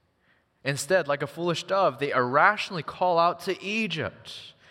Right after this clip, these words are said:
the people that they were saved from historically. They call out to their enemies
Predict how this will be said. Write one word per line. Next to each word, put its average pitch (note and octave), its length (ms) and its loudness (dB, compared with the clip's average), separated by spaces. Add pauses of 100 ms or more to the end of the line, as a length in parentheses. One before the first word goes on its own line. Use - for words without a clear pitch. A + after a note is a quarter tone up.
the E3+ 100 0
people G#3 380 -2
that F#3+ 240 0
they G3 100 -2
were G3+ 200 0
saved A#3 520 -6
from G3 200 -2
historically. G3 720 -2
They D#3 80 -4
call A3 360 0
out E3+ 220 2 (280)
to G#3+ 140 0
their F#3 220 0
enemies E3+ 680 -10